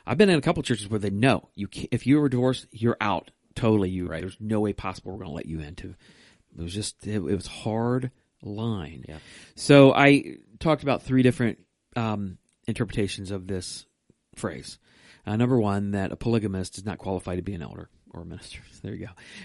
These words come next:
Speaker 1: Number two, that it could be translated as a one-woman man. This would indicate that an elder must be absolutely loyal to the woman that he's married to. Makes sense. Number three is that, um, a person,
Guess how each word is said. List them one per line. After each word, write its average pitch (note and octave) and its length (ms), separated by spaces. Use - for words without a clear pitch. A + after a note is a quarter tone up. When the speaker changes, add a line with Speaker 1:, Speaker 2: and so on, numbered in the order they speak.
Speaker 1:
Number A2+ 160
two, A#2+ 460
that A#2 340
it E2 200
could B2 160
be A#2+ 100
translated A#2+ 600
as G#2+ 120
a A2+ 60
one-woman G#2+ 460
man. F#2+ 240
This G2+ 240
would G#2 260
indicate G#2+ 460
that G2+ 200
an G2 140
elder G#2+ 300
must G2 300
be - 140
absolutely B2 520
loyal A2+ 480
to B2+ 100
the A2 80
woman A2 220
that G2+ 100
he's G2+ 120
married F2+ 280
to. B1+ 200
Makes G#2 200
sense. - 340
Number G#2 240
three A2+ 400
is A2 340
that, G#2+ 300
um, F2 840
a A2 80
person, G#2+ 640